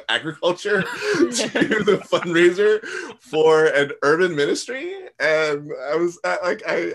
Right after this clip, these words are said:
<laughs> I, I've never quite gotten over that. <laughs> Um, but, uh, Sam, I wanted to ask you, like, I, I think you're maybe more plugged in,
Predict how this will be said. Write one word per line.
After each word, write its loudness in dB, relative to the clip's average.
<laughs> -10
I, -2
I've -6
never -8
quite -4
gotten -8
over -4
that. -8
<laughs> -4
Um, 4
but, 2
uh, 2
Sam, 0
I 2
wanted 0
to -2
ask -2
you, 0
like, -2
I, -2
I -8
think -10
you're -2
maybe -2
more -2
plugged -4
in, -4